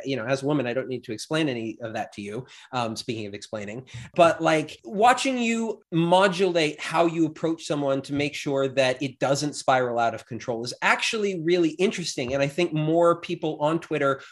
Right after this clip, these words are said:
could use an experience like that to grow themselves. Because like you said, you can get yourself in a lot of real world trouble by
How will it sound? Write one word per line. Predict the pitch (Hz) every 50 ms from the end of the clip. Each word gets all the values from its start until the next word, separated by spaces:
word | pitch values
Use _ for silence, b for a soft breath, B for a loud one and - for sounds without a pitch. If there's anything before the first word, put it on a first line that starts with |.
| B B
could | - 180 170 160 156 139 143 - -
use | 156 135 151 180 190 190 196 190 170 151 - - - -
an | 170 156 151
experience | 143 - - - 175 175 170 165 160 156 156 -
like | 151 139 135 -
that | 180 190 185 175 - -
to | - 156
grow | 135 120 123 139 151 151 151 151
themselves. | 131 123 135 127 127 - - 151 135 113 110 110 -
Because | - 156 - 160 117 120
like | 143 156 170 170 - -
you | 175
said, | 160 - - 202 196 175 143 143 135 - b b b b b
you | 147 151 196 208
can | 208 - 233 202
get | 180 220 -
yourself | 190 202 190 - 208 202 208 - -
in | 185
a | 185
lot | 175 180 185 185 185
of | 165 151
real | 156 170 185 175 165
world | 170 175 165 160 -
trouble | - 202 202 185 151 143 139 135 120 B B B
by | B 147 160 -